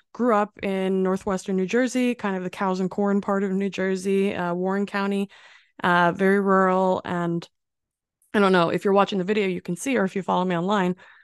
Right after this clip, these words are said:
but I'm like a, uh, I'm a mixed race. So my mom's side of the family is white and my dad's side of the family is African American.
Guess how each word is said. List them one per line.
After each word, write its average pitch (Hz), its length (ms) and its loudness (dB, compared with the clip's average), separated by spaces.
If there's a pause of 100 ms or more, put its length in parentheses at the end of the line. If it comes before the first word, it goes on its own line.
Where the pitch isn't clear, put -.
(140)
but 208 80 0
I'm 190 180 4
like 180 220 0
a, 170 280 0
uh, 165 240 -2 (160)
I'm 180 200 -2
a 185 80 2
mixed 208 360 4
race. 190 280 0
So 180 260 -2
my 170 340 0
mom's 175 320 -2
side 190 160 -6
of 185 60 -8
the 175 60 -10
family 180 320 -2
is 170 120 -6
white 180 300 2
and 175 140 -4
my 170 100 -2
dad's 170 300 -2
side 185 140 -2
of 180 60 -4
the 175 60 -6
family 180 440 -2
is 175 140 -2
African 175 320 -2
American. 170 540 -2